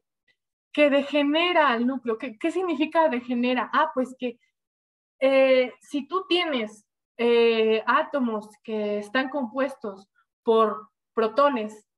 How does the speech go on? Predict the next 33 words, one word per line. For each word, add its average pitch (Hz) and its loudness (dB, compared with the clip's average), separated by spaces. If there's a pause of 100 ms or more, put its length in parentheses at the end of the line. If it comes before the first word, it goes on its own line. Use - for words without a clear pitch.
(200)
electrones 226 -2
y 220 -6
neutrones, 285 -2 (280)
lo 240 0
que 240 -4
pasa 320 0
es 330 -16
que 349 -4
la 320 0
presión 285 -4
es 339 -8
tan 320 -6
fuerte 277 -4
que 226 -4
vence 277 -2
la, 220 -6
las 208 -10
fuerzas 262 0 (160)
de 214 -4
Coulomb 247 2 (720)
y 285 4
los 247 2
protones 320 0
y 320 -2
los 240 -2
electrones 277 -4
se 269 -8
convierten 277 0
en 240 0
neutrones 262 -4
también, 226 -4
se 214 -10
fusionan, 339 0